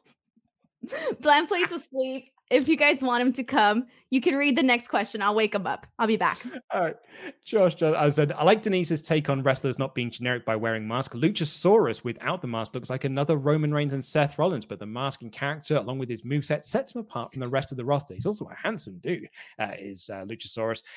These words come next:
Speaker 2: Hey, Carol, love to see you there. Says,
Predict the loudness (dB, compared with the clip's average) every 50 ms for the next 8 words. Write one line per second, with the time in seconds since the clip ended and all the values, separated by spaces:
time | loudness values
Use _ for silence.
0 | -4 0 2 2 2 2 -2 -2 0 2 2 4 4 4 4 4 2 0 -8 _
1 | _ -4 -2 -2 -4 -4 -6 -4 -2 0 0 2 4 6 6 6 4 0 2 4
2 | 4 4 4